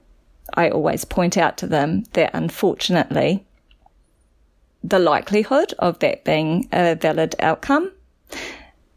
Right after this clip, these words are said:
is incredibly low. And if they say, if I, you know, I, I say, "One of the things you need to consider if you, if you want to lay a complaint is what you hope to get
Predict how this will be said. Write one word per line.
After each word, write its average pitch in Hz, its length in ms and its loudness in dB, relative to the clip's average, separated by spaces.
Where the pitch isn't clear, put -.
is 175 160 2
incredibly 175 800 0
low. 156 380 0
And 175 480 2
if 185 300 0
they 175 180 2
say, 156 540 2
if - 180 -2
I, 175 240 2
you 185 180 0
know, 156 80 4
I, 160 200 2
I 160 140 2
say, 175 320 2
"One 185 180 2
of 196 80 2
the 208 80 2
things 185 320 0
you 175 60 2
need 170 240 2
to - 80 0
consider 156 720 2
if - 180 -4
you, 165 420 2
if 180 160 -4
you 170 160 2
want 165 260 -2
to 202 100 0
lay 190 180 4
a 214 60 -2
complaint 147 580 0
is 175 340 0
what - 440 0
you 175 500 2
hope - 320 -2
to - 80 -8
get - 360 -2